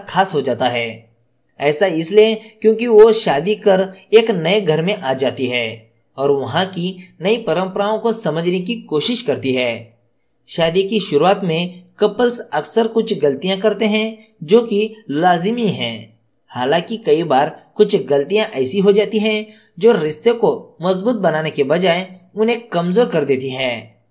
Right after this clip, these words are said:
आपको बताते हैं कौन सी है वो गलतियां जिससे शादीशुदा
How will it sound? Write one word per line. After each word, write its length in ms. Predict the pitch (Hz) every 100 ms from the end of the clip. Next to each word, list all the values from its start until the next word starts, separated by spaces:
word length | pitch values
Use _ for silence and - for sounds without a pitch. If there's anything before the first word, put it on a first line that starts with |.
| _ _ _ 143
आपको 300 | 175 - 190
बताते 440 | 135 160 175 202
हैं 220 | 190 208 208 - _ -
कौन 180 | 220 214
सी 140 | 247
है 140 | 214 240
वो 140 | 220
गलतियां 520 | 170 143 135 208 202 202 - -
जिससे 680 | 135 185 202 202 175 180 - -
शादीशुदा 580 | - 202 220 214 220